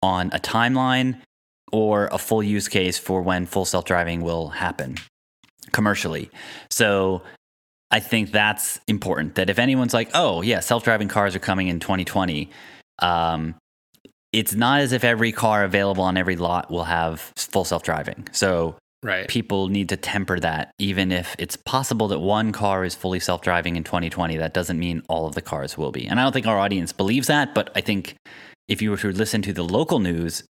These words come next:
Speaker 1: it's possible you might be led to believe that's possible.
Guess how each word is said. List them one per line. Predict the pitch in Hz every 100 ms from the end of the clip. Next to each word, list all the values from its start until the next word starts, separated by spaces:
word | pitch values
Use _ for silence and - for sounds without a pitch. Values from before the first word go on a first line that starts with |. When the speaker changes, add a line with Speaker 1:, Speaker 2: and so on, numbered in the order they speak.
| -
Speaker 1:
it's | -
possible | - 87 - 87
you | 82 80
might | 82 - _ -
be | 82
led | 85 82 76
to | 78
believe | 80 78 76
that's | 73 -
possible. | - - - -